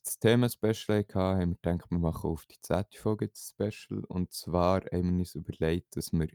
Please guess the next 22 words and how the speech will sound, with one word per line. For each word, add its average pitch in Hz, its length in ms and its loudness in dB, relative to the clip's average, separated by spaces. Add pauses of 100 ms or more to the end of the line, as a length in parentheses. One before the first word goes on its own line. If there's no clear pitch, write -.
(400)
gerne 87 340 4
würden 87 220 2
einen 78 180 0
Gast - 440 -4
einladen, 80 680 -2
der 87 160 -2
mit 90 240 0
uns 95 180 0
ein - 120 -10
bisschen 90 280 0 (320)
talkt. - 540 -2 (840)
Und 90 440 4 (680)
da 98 100 8
haben 117 140 8
wir 117 100 8
uns - 120 -6
überlegt, 92 520 2
dass 92 160 -4
wir 87 240 6 (480)
vielleicht 98 640 2 (400)
nicht 98 540 4
einfach - 380 0